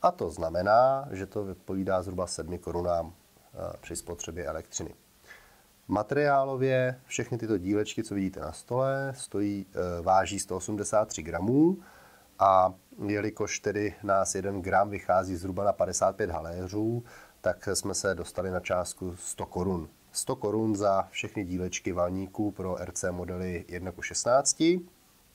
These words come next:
A bude zbývat na kolegovi Petrovi Žákovi, aby to dal dokupy, to je jedna věc, takže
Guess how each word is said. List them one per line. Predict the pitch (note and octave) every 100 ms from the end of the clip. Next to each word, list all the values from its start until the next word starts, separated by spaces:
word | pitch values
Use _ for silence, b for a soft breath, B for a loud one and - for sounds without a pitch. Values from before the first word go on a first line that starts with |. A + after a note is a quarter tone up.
| _ _ _ - -
A | F#2
bude | F2 F#2+
zbývat | D#2+ E2+ F2 A2 C3 C3+
na | G2 F#2 B B B -
kolegovi | G2 F#2+ F#2+ F#2
Petrovi | F#2+ F2+ F2+ E2+
Žákovi, | D#2+ F2 - C3 C#3+ D#3 B B B
aby | F#2 F#2
to | G2+
dal | E2+
dokupy, | D#2+ - A#2+ D#3 E3 -
to | -
je | D#2+
jedna | - G2+
věc, | A#2+ C#3
takže | - F2 F#2+